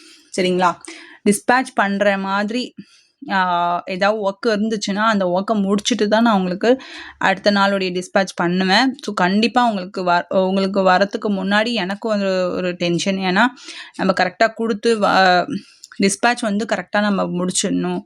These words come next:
ஏதாவது ஒரு எமர்ஜென்சி இருந்ததுன்னா கொஞ்சம் லேட் ஆகும். மத்தபடி எதுவும் உங்களுக்கு பய-,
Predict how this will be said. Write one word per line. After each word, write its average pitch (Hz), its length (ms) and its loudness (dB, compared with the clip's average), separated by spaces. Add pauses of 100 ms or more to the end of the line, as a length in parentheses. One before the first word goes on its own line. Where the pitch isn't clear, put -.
(360)
ஏதாவது 208 380 2
ஒரு 285 120 2
எமர்ஜென்சி 233 580 -2
இருந்ததுன்னா 214 420 -2
கொஞ்சம் 277 280 4
லேட் 220 260 0
ஆகும். 185 360 0
மத்தபடி 214 480 0
எதுவும் 240 420 -2
உங்களுக்கு 185 400 -4
பய-, 180 300 -2